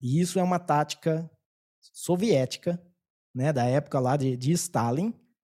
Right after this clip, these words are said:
e de Lenin, antes de Stalin, que você fala, "Ah, a política que eu tô fazendo, ela é boa, ela é boa pra população.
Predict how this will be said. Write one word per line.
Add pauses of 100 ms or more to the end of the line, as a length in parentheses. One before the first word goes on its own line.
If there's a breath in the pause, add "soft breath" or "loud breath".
(200)
e
de
Lenin, (340)
antes
de
Stalin, (460 soft breath)
que
você
fala, (560 soft breath)
"Ah,
a
política
que
eu
tô
fazendo,
ela
é
boa,
ela
é
boa
pra
população.